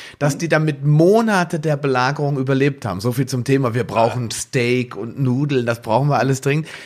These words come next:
Speaker 1: Nee, die hatten nur ihre Erbswurst und haben damit Monate der Belagerung überstanden. Deswegen das zum Thema Überfluss. Ja? Heute haben wir viel zu viel Essen eigentlich.
Speaker 2: Ah, und ich finde einfach die,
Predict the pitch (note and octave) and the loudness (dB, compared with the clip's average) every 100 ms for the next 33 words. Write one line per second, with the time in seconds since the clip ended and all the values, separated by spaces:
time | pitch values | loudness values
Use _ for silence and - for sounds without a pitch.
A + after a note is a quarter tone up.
0 | - C3 A#2+ - - A#2+ C3+ D3+ F#3 F#3 | -4 2 2 0 -2 0 2 2 2 2
1 | D#3+ A2+ A2+ A2+ - G3+ - C#3+ C#3 C3+ | 2 0 -2 -4 -6 -6 -4 -4 -2 -2
2 | C3 C3 B2 C#3 D#3 D3+ D#3 D3+ C#3 G#2 | -2 -2 0 2 2 -2 -2 -4 -2 -2
3 | B2 C3+ B2+ C3 B2 C3+ A2 D3 - - | -2 -2 -4 -4 -2 -4 -4 -10 -16 -4
4 | C#3 C#3 C#3+ D3 D3 D3+ D3+ C#3 C3+ D#3+ | 0 2 4 2 0 -2 0 2 4 2
5 | A#2 - G2 - G#2 A#2+ B2 C#3 C#3+ C3+ | 2 -2 -4 -4 -6 -4 0 2 2 2
6 | C3 D3+ C#3 B2+ D3+ A#2+ F2+ - F2 E2 | 2 0 0 0 0 0 -4 -8 -6 -6
7 | D2 E2 - A2 B2+ - _ _ _ C#3+ | -8 -14 -8 -4 -4 -6 _ _ _ -10
8 | D3+ - - G#3+ G#3 C#3 C#3 E3 D#3 B2+ | -10 -16 -8 -2 0 2 0 2 2 2
9 | - C#3 C3 B2+ C#3 C3+ | -2 0 0 -2 -10 -16